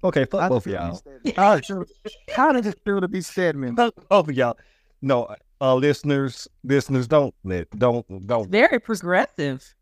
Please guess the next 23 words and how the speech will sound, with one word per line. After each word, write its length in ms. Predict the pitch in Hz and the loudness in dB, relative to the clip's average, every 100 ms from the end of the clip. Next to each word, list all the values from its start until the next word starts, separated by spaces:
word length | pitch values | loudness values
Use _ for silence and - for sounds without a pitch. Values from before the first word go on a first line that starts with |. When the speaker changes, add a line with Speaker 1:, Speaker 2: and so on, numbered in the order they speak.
| - | -4
Speaker 1:
Don't 120 | 143 127 | -2 -2
let 80 | 139 | 0
them 160 | 139 120 | 0 0
mislead 380 | 107 107 101 - | -4 -8 -12 -12
you. 220 | _ _ - | _ _ -6
I 180 | 120 | -2
do 200 | 131 143 151 | -2 -4 -4
Speaker 2:
Which 200 | 185 233 | -4 -2
is 100 | 202 | 0
crazy 380 | 240 285 233 | 2 2 0
'cause 140 | 220 208 | -2 2
of 60 | |
how 140 | 202 196 | 2 2
he 120 | 196 | 0
feels 240 | 196 196 175 | 0 -2 -2
on 60 | |
this 120 | 165 | -6
pod. 380 | 151 185 165 120 - _ _ _ | -2 0 0 -2 -10 _ _ _
Speaker 3:
Yeah, 220 | 233 277 | 2 4
because, 460 | 226 254 247 226 214 214 | 4 2 2 2 0 -4
because, 360 | 226 240 214 | -2 -2 -2
like, 280 | 202 190 185 | 2 0 0
well, 400 | 226 220 214 208 | 0 4 4 2